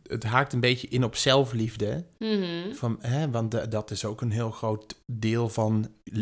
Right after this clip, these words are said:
Speaker 1: het thema liefde, hè. Dus
Speaker 2: Ja.
Speaker 1: ook als we starten met de vraag,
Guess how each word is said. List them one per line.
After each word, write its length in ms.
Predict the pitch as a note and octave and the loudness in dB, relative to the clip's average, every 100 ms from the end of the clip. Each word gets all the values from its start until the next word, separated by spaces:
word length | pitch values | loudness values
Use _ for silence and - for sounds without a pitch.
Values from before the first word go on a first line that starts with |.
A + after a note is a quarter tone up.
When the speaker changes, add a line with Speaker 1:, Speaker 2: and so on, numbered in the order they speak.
| - | -2
Speaker 1:
het 240 | A2+ - | -2 -2
thema 360 | - B2+ C3+ A#2 | 0 2 4 4
liefde, 420 | A#2 A#2+ D3 B2 | 4 2 2 2
hè. 200 | B2 D#3+ | 2 2
Dus 220 | F3 G3+ | 2 2
Speaker 2:
Ja. 160 | F3 D3+ - | 0 -2 -10
Speaker 1:
ook 220 | - A#2+ A2+ | -4 -2 0
als 140 | A2+ | -2
we 60 | A2+ | 0
starten 380 | - A#2+ - | 4 4 4
met 240 | A2+ A2 - | 0 0 -2
de 120 | B2 | -4
vraag, 480 | A2 A#2 A2 A2 - | 0 2 2 0 -4